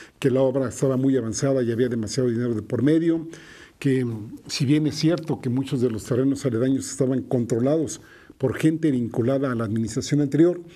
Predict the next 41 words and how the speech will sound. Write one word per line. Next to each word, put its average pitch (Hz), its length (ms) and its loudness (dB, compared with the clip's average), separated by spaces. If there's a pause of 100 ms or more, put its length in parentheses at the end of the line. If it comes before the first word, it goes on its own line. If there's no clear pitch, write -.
(380)
un 151 80 2
gobierno 165 340 4
fuerte 196 360 2
como 135 200 0
el 123 60 0
de 120 100 0
López 143 280 -2
Obrador 139 360 2 (360)
podría 131 300 2
haberlos 135 360 0
expropiado 123 640 0 (160)
por 127 160 0
razón 120 300 0
de 117 60 -2
Estado. 113 320 -6 (760)
También 139 360 4
menciona 160 460 2
sus 127 160 -6
diferencias 127 540 -2
con 120 120 -2
el 107 120 -2
propio 127 480 0
Andrés 113 260 -2
Manuel 170 380 2 (340)
en 131 160 2
el 123 100 0
tema 170 240 2
fiscal, 156 520 0
por 131 160 -4
ejemplo, 113 340 -2
¿no? 139 160 0
La, 107 480 -4 (140)
el, 117 240 -2
para 120 200 -2
él 127 140 2
es, 127 220 -4
era 139 120 2
muy 139 160 2
necesaria 135 360 0
una 135 160 0
reforma 143 480 0